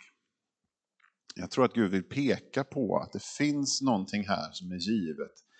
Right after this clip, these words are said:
Sändebrevet till församlingarna är ju liksom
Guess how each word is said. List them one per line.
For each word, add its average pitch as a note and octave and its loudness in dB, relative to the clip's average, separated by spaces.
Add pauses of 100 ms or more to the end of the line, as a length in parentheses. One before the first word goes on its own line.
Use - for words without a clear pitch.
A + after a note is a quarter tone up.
(380)
Sändebrevet B2+ 8
till C3+ 4
församlingarna G2+ 6
är G#2+ 8
ju G2+ 6 (240)
liksom G#2 -6